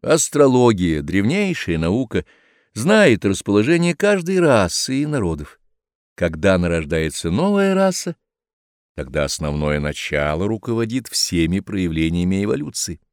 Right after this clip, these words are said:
Потому как можно определить вычисление народов по астрологии, так же можно предопределить характер нарождающейся расы.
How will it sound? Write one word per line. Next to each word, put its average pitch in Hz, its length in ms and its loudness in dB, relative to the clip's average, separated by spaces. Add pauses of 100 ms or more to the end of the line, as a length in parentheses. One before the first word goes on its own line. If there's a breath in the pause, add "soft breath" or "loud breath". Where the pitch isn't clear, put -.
(580)
Потому 101 720 2 (1120)
как 95 340 0
можно 92 680 2
определить 90 800 -4
вычисление 90 920 0
народов 85 680 -2
по 80 140 0
астрологии, 101 880 -4 (460)
так 78 300 -2
же 87 160 -2
можно 117 420 2 (240 soft breath)
предопределить 90 840 0
характер 98 800 -2
нарождающейся 82 920 -6
расы. - 340 -10